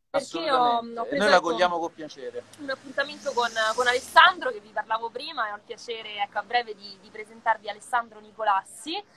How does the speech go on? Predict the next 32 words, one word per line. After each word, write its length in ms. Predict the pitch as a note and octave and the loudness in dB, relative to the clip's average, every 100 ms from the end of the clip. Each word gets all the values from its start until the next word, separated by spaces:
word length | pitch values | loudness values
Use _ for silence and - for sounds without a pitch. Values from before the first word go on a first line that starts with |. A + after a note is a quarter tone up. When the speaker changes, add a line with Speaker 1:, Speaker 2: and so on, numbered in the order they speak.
| - _ _ | -20 _ _
Speaker 1:
E 80 | B3+ | -18
quindi 460 | - C#4 A#3+ A3 A3 | -10 -10 -10 -12 0
con 140 | A#3+ C4+ | 4 4
Alessandro 500 | D4+ - B4+ A4+ C4+ | 2 8 8 8 4
a 40 | |
breve 280 | C#4 G4 D4+ | 4 2 2
discorreremo 720 | B3 - A#3 A#3 A#3+ C4 A#3 | -10 -10 -8 -6 -8 -8 -10
sul 160 | A#3 A#3 | -14 -12
concetto 480 | A3 A3 B3+ - | -12 -6 -6 -6
un 80 | A#3 | -10
po' 480 | - A3 G3+ G3 F#3+ G3 | -2 2 4 4 2 0
della 180 | A3 G#3+ | 0 2
poetica 460 | B3+ F4+ D4+ A3 | 4 4 2 -8
sotto 320 | - - - | -10 -14 -12
il 80 | A3 | -18
suo 160 | - A3+ | -16 -18
punto 260 | A3+ A3+ | -14 -14
di 120 | A3 G#3+ | -14 -14
vista, 480 | F#3 - - D#4 - | -16 -14 6 6 6
e 160 | G#4 | -2
con 200 | - B4+ - | 4 2 8
Paolo, 680 | D4+ A3+ A#3+ C#4+ F#4 B4 - _ _ _ | 10 10 6 0 -2 -4 -8 _ _ _
eh, 360 | A#3 G#3+ G#3+ G#3 | -8 -6 -8 -8
ci 160 | F#4+ | -12
scambiamo 440 | F#4+ D#4+ C#4+ D4+ A3+ | -4 -4 2 2 4
poi 220 | A#3+ A3+ | 2 2
anche 220 | B3+ B3+ | -4 -6
contatti 400 | A3+ A#3 B3+ - B3 | -8 -4 -4 -4 -8
telefonici, 560 | D#4 A4+ C#4 F4+ - | -6 2 2 2 -6
in 60 | G#3 | -6
modo 220 | G#3+ A3+ | -4 -4
Speaker 2:
Assolutamente. 340 | D#4 C4 C4 | -6 -4 -4